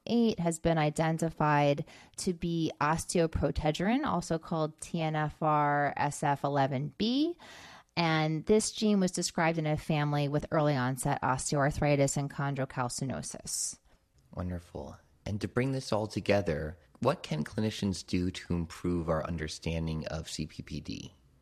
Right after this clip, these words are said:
Speaker 1: First, we need to increase provider awareness of C P P D disease. I think that there are many patients who are diagnosed with seronegative rheumatoid arthritis, and yet they're not responding to typical therapies for rheumatoid arthritis.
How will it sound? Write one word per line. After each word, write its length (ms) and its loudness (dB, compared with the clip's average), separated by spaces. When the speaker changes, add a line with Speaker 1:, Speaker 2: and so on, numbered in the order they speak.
Speaker 1:
First, 420 6
we 140 4
need 160 4
to 120 0
increase 500 2
provider 580 4
awareness 580 4
of 120 -2
C 220 2
P 120 -2
P 160 -2
D 200 0
disease. 580 -6
I 80 0
think 220 0
that 120 0
there 160 8
are 80 6
many 300 4
patients 640 4
who 100 0
are 100 4
diagnosed 680 2
with 140 0
seronegative 720 2
rheumatoid 440 2
arthritis, 680 4
and 140 2
yet 140 2
they're 140 4
not 260 2
responding 560 2
to 100 -4
typical 480 0
therapies 640 0
for 180 -2
rheumatoid 380 -2
arthritis. 760 0